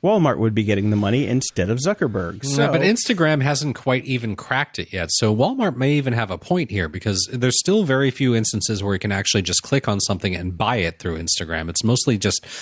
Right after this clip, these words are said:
Speaker 2: their ad sales are really, really well. Walmart is definitely going in hard on TikTok in that we're gonna be straight up the platform. If, if you see an ad or if you see a post from an influencer,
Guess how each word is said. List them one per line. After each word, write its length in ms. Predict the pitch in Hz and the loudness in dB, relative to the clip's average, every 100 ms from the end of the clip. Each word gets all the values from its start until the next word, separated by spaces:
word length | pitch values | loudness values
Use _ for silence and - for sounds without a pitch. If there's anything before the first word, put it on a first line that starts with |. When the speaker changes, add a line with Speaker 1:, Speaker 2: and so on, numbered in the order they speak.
| - | -6
Speaker 2:
their 180 | - 92 | -2 -2
ad 260 | 104 120 120 | 0 -2 -2
sales 360 | - 82 82 | -2 -2 -4
are 80 | 82 | -4
really, 300 | 80 87 80 | -2 -2 -2
really 260 | 80 87 78 | -4 -4 -4
well. 320 | 82 76 90 - - - | -4 -4 -4 -8 -12 0
Walmart 360 | 120 147 143 | 2 2 0
is 140 | 113 104 | 0 0
definitely 400 | 107 120 - 117 | 0 0 0 0
going 280 | 107 104 98 | 0 0 0
in 120 | 95 | -2
hard 400 | 85 101 101 95 | 0 0 0 0
on 180 | 85 87 | -2 -4
TikTok 520 | - 90 92 85 - | -6 -4 -2 -2 -4
in 100 | 87 | -2
that 220 | 87 87 | -2 0
we're 180 | 104 107 | 0 0
gonna 180 | 110 104 | 0 0
be 220 | 98 98 | 0 0
straight 480 | - - 120 123 107 | 0 0 2 2 2
up 220 | 98 - | -2 -6
the 100 | 90 | -12
platform. 720 | - 101 92 - 92 87 87 - - - | -4 -2 -2 -6 -6 -4 -6 -10 -20 -10
If, 180 | 90 - | -8 -8
if 460 | 85 107 95 98 - | -6 -4 -4 -6 -4
you 80 | |
see 300 | 87 - 175 | -2 2 2
an 80 | 156 | 4
ad 300 | 127 113 107 | 2 2 2
or 100 | 101 | 0
if 100 | 90 | -2
you 100 | - | -4
see 260 | 87 - 160 | -2 2 2
a 40 | |
post 380 | 135 120 107 - | 2 2 2 0
from 180 | - 92 | 0 -2
an 100 | 87 | 2
influencer, 840 | 107 120 - 107 104 - 101 95 | 2 2 2 0 2 0 0 0